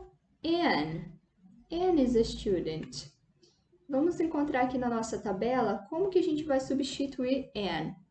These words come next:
Anne é uma mulher, né? Ela. Então, eu vou substituir por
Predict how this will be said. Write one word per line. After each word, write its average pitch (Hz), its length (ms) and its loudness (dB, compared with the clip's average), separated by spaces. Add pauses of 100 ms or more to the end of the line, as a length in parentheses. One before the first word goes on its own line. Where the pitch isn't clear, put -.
(1080)
Anne 285 640 2 (120)
é 226 160 -4
uma 240 200 2
mulher, 330 500 4
né? 220 380 -2 (180)
Ela. 233 680 2 (800)
Então, 254 380 2
eu 269 100 2
vou 262 160 2
substituir 254 920 -2
por 285 180 0